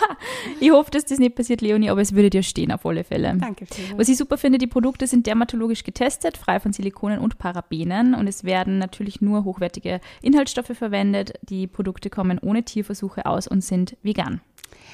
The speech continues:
Speaker 2: Ja, und wenn du das Ganze testen möchtest, mit dem Code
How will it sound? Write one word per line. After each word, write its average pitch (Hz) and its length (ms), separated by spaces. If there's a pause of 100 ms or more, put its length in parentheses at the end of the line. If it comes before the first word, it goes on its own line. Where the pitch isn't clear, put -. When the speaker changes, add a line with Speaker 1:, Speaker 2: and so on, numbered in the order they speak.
(160)
Speaker 2:
Ja, 381 280
und 202 160
wenn 214 160
du 269 80
das 269 160
Ganze 202 260 (120)
testen - 420
möchtest, 190 500
mit 202 160
dem 180 160
Code 185 320